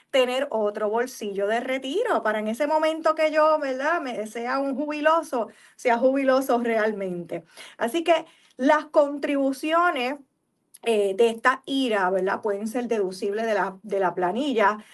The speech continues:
sobre ingresos y las ganancias de este instrumento no pagan impuestos hasta que usted comience a hacer esos retiros de su contrato. Bien, así que les voy a dar un ejemplo. Si hay un contribuyente actualmente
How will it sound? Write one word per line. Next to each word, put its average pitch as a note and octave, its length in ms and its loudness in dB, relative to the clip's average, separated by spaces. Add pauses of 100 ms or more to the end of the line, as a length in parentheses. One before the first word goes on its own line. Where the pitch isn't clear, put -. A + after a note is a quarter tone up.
sobre A3+ 340 2
ingresos A#3 640 0 (360)
y D#4 220 2
las D4 240 4
ganancias C#4 840 0
de B3 60 0
este B3+ 240 -4
instrumento D4 720 -4
no C#4+ 540 2
pagan C#4+ 420 0
impuestos C#4+ 840 0
hasta C#4+ 400 -4
que C#4 120 -4
usted D4 540 -4
comience E4 1200 -4 (360)
a A#3 120 2
hacer A3 280 -2
esos C4+ 400 -2
retiros B3+ 1080 0
de G#3+ 180 -4
su G#3+ 160 -6
contrato. F3 680 -6 (300)
Bien, G#3 300 0 (480)
así B3 260 0
que C#4+ 140 4
les A3 160 4
voy B3 160 4
a E4 140 4
dar F4 180 4
un A#3+ 140 -2
ejemplo. F3+ 560 -8
Si A#3+ 140 -4
hay A#3+ 120 2
un E4+ 140 -2
contribuyente C#4+ 800 -4
actualmente A#3 880 -2